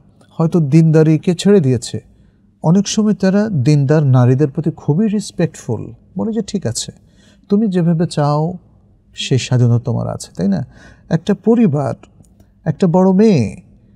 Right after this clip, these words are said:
সে যেভাবে চলতে চায়, সেভাবে তাকে চলতে দেওয়া উচিত। বিশেষ করে তার চলাফেরাটার মধ্যে যদি কোনো ধরনের সমস্যা না থাকে। নেকাব পরার মধ্যে সমস্যাটা কি? তাই না? একটা মেয়ে যখন অন্য ছেলেদের সাথে ঘুরে,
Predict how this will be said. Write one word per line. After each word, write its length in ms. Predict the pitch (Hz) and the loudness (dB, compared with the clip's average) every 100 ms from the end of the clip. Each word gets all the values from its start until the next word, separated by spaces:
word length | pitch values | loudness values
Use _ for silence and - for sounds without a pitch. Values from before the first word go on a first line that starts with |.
| _ _ _ - | _ _ _ -14
সে 260 | - 233 | -2 0
যেভাবে 340 | 220 208 214 196 | 4 4 4 0
চলতে 380 | 185 151 139 | 0 0 0
চায়, 320 | 123 131 113 113 | 0 -2 -2 -4
সেভাবে 320 | - 180 185 | -2 -2 0
তাকে 180 | 202 202 | -2 -2
চলতে 280 | 233 226 | -4 -2
দেওয়া 160 | 180 131 | 0 2
উচিত। 260 | 120 131 104 | 0 -2 -2
বিশেষ 340 | 160 208 - | 0 0 -2
করে 240 | - 214 | -2 0
তার 160 | 196 185 | 0 -2
চলাফেরাটার 720 | - 170 170 - 190 175 190 | -2 0 0 -2 -6 -2 -2
মধ্যে 300 | 185 180 185 | -2 -2 -2
যদি 240 | 185 180 180 | -2 -4 -4
কোনো 240 | 180 180 | -4 -2
ধরনের 380 | 175 180 185 175 | -2 -2 -4 -6
সমস্যা 520 | - 143 170 190 214 | -8 -6 -4 -4 -2
না 120 | 147 | -4
থাকে। 300 | 123 117 _ _ _ _ _ _ _ - _ - | -4 -12 _ _ _ _ _ _ _ -20 _ 2
নেকাব 420 | 156 202 240 240 - | 4 4 4 0 2
পরার 260 | 170 151 | 2 2
মধ্যে 260 | 135 123 127 | 2 -2 -2
সমস্যাটা 680 | - 127 120 - 117 120 110 | -4 -6 -6 -6 -8 -8 -12
কি? 200 | - 160 - _ _ _ _ _ _ _ _ | -12 -18 -20 _ _ _ _ _ _ _ _
তাই 120 | 143 165 | -4 -2
না? 200 | 147 117 _ _ _ - | -4 -8 _ _ _ -6
একটা 260 | 123 151 | -4 -2
মেয়ে 460 | 127 127 135 160 160 | 0 2 2 2 0
যখন 760 | 127 113 - 135 135 139 147 185 _ - | 0 -2 -2 -4 -2 -6 -8 -12 _ -6
অন্য 280 | 143 127 123 | -2 0 -2
ছেলেদের 340 | - 127 123 120 | -2 -2 -2 -4
সাথে 360 | - 127 117 | -8 -8 -6
ঘুরে, 640 | 107 - 127 127 123 123 | -6 -6 -2 -2 -2 -4